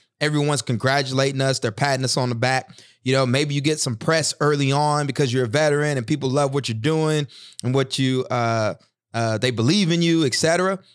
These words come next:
And with that comes this pressure that, like, this is the venture you have to stick with, right? But the reality of it is you don't know what you don't know. So once you launch and you start getting beat up by the market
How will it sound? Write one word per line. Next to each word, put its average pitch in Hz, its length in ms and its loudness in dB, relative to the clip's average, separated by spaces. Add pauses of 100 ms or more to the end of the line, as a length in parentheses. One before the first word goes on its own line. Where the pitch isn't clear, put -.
(580)
And 156 280 0
with 190 260 0
that 180 200 0
comes 185 180 0
this 160 120 0
pressure 226 440 0
that, 156 160 2
like, 147 240 0
this 175 220 0
is 170 80 0
the 156 80 0
venture 151 320 0
you 139 160 2
have 123 120 -2
to 110 60 -10
stick - 320 -4
with, 90 160 -8 (560)
right? 131 240 0 (240)
But 147 120 -2
the 147 100 2
reality 180 420 2
of 156 80 0
it 165 80 2
is 175 260 2 (140)
you 143 140 0
don't 170 260 2
know 170 160 2
what 147 180 0
you 147 60 0
don't 139 220 2
know. 143 260 0 (260)
So 143 200 2
once 165 400 2
you 214 160 2
launch 170 640 2
and 127 140 0
you 165 60 4
start 170 300 0
getting 160 220 0
beat 160 180 2
up 165 140 0
by 151 140 2
the 139 80 0
market 156 680 0